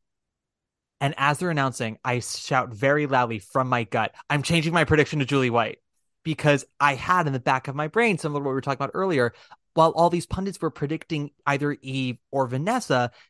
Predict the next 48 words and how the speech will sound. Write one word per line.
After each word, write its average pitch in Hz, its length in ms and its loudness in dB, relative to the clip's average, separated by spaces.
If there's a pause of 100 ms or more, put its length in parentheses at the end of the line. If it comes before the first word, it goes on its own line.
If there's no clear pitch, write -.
they 165 120 0
all 175 220 4
were 175 100 2
saying, 156 180 -2
like, 131 160 -6
"But - 200 -8
you 147 80 -2
know 175 220 2
who 165 160 0
was 123 180 0
really 135 340 -6
great 110 480 -6 (240)
was 104 200 -12
Julie 143 420 0
White." 104 340 -2
Like, 107 140 -10
she 180 260 -2
really 135 400 2
kind 117 300 -6
of 101 100 -8
kept - 260 -4
that 120 180 -4
show 117 200 -4
chugging 113 300 -6
along. 110 300 -4
And 107 60 -8
I 110 40 -6
was 104 80 -8
like, 110 220 -6 (540)
"Huh, 127 360 4 (240)
if 113 140 -10
everyone's 170 440 0
thinking 180 320 -2
this, 110 320 -2 (300)
it 117 120 -8
could 143 140 0
happen." 143 280 2
And 147 180 -2
then 156 100 0
when 156 120 0
they 143 80 0
were 135 120 0
na-, 139 320 -6
uh, 123 220 2 (760)
naming 139 300 -4
all 123 80 0
the 117 80 -4
nominees, 117 640 -4